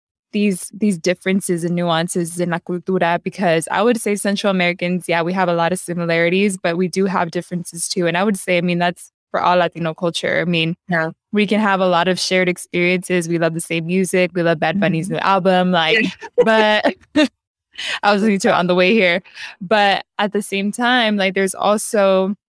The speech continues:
Speaker 1: differences that make us uniquely who we are. It makes us Puerto Ricans, it makes us Nicaraguenses, it makes us H-,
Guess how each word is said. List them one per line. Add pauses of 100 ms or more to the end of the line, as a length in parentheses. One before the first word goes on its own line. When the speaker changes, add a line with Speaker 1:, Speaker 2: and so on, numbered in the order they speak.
(260)
Speaker 1:
differences
that
make
us
uniquely
who
we
are.
It
makes
us
Puerto
Ricans,
it
makes
us
Nicaraguenses,
it
makes
us
H-,